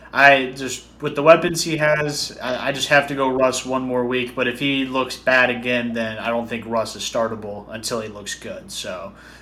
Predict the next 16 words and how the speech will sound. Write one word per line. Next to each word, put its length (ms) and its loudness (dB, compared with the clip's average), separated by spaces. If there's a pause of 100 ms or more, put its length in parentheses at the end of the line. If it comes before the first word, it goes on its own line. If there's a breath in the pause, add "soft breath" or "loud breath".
I'm 120 -4
gonna 140 6
give 180 8
Russ 240 8
one 120 4
more 140 4
chance, 400 -2
but 380 2 (160)
it, 160 -4
it's 200 -6
not 260 4
with 100 -2
a 20 -4
lot 220 0
of 60 -10
confidence. 680 -14